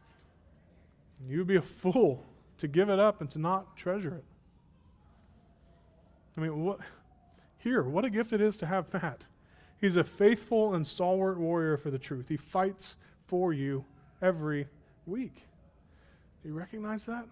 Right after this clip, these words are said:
It's one of the single greatest graces in my life to have a faithful,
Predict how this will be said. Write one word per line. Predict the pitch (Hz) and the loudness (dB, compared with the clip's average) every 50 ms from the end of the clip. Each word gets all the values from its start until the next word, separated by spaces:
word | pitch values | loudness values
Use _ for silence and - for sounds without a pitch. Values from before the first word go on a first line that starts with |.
| - - _ _ _ _ _ _ _ _ - - - _ _ _ _ _ _ _ - _ _ _ _ _ _ _ _ _ _ - _ _ | -20 -20 _ _ _ _ _ _ _ _ -20 -20 -20 _ _ _ _ _ _ _ -20 _ _ _ _ _ _ _ _ _ _ -20 _ _
It's | 160 147 | -8 -2
one | 170 208 | 0 2
of | 214 190 | 2 2
the | 160 | 2
single | - - 214 226 226 202 | 2 2 4 6 6 4
greatest | 156 147 175 196 214 220 214 165 160 | 6 6 6 6 6 6 2 -2 0
graces | 143 170 190 202 208 202 185 165 151 | 2 2 4 4 2 2 -2 -2 -2
in | 156 160 | -2 -2
my | 156 151 147 | -2 -2 -2
life | 151 156 160 156 151 | 0 -2 -2 -4 -4
to | - 156 | -6 -4
have | 147 165 165 147 | -2 -2 -2 -4
a | 135 | -6
faithful, | 135 - - 202 214 226 214 - - - 202 202 202 196 196 | -10 -10 -4 -4 -2 -2 -4 -8 -10 -6 -4 -2 -2 -2 -4